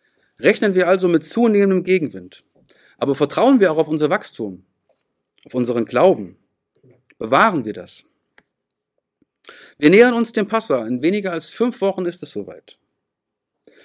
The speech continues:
Bereiten wir uns also sorgsam darauf vor, unseren Bund mit Gott zu erneuern und aufzufrischen,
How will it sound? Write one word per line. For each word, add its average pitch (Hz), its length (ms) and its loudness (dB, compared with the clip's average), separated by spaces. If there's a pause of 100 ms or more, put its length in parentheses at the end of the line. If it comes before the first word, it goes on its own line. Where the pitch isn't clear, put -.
(140)
Bereiten 185 380 2
wir 196 120 2
uns 202 120 0
also 180 680 0 (240)
sorgsam 202 580 0
darauf 160 280 0
vor, 101 360 -10 (460)
unseren 143 420 0
Bund 180 220 2
mit 170 140 -4
Gott 160 180 0
zu 156 120 -4
erneuern 160 680 -2
und 151 120 -12
aufzufrischen, 156 720 -2